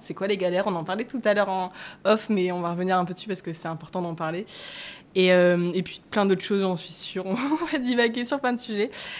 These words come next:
Euh, mais du coup, la première question, est-ce que tu peux, euh,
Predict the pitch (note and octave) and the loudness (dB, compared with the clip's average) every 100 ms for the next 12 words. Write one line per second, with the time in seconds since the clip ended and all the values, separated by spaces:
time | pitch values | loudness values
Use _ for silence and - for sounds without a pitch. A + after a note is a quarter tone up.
0 | - - G#3 F#3+ F#3 F3+ F3+ F#3 G#3 G3+ | -12 0 6 6 4 -2 -2 0 0 0
1 | D4+ F#4 G#3 G#3+ - G#3+ - G3+ C#4 G3 | 0 0 -2 -4 -4 -6 -4 -4 -4 -4
2 | G#3+ - - G#3+ A#3+ F3+ | -8 -12 -6 -2 0 0